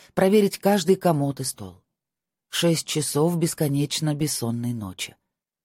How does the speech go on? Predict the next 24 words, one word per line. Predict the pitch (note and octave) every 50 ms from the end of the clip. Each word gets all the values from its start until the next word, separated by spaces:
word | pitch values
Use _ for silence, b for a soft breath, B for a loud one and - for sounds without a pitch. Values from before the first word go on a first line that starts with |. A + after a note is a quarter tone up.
| _ _ _ _ _ _ _
Шесть | - - G3 G#3 F3 -
часов | - F#3+ - - G3 F#3+ E3+
фотовспышек, | - - D#3 - B2 - - - - - F3 E3+ - - - _ _ _ _ _ _ _ _ _ _ -
шесть | - - F3 E3 - -
часов | - - D#3+ - - F3 F3 D3+ C#3+
дактилоскопической | C#3 D3+ C#3 - - - C#3+ C3+ C3 - - C3+ C3 - C#3 - B2+ - - - B2
пудры | - - D3 D#3+ F3 D#3+ E3 D#3+ D#3
под | - E3 D3
несмолкаемое | C#3+ D#3 D3+ - - D3 D3 C#3+ - D3 D3 C#3+ C#3+ C#3+ C3+ C3+
удивлённое | C#3 C3+ B2+ C#3 C3 C3+ C#3+ C#3 C3+ C3+ C3 C3
бормотание | B2+ C#3+ C#3 C#3 C3+ C3 - C#3+ C#3 C3+ C3+ C3
криминалистов, | B2+ - C3+ C3 C3+ C3 C3 B2+ B2 B2+ B2+ B2+ - - B2 - _ _ _ _ _ _ _ _
которые | - D#3 C#3 - D3 C#3+ C#3 C3+
словно | - D3 C#3+ C3 C3+ C#3
молитву | C3+ C#3 C3 C3+ D3+ E3 D#3+ - C3 B2+
раз | C3 C#3 C#3 B2+
за | C3+ C3+
разом | C#3+ D#3 D3 C3+ C3+ B2+
повторяют | C3 B2+ - D3 C#3 C#3 C#3 C3 C3
одну | C3+ B2+ A#2+ C3+ C3+ B2
и | B2
ту | - B2+ B2
же | A#2 B2+ A#2+
фразу. | - B2+ A#2+ A2 G#2+ - -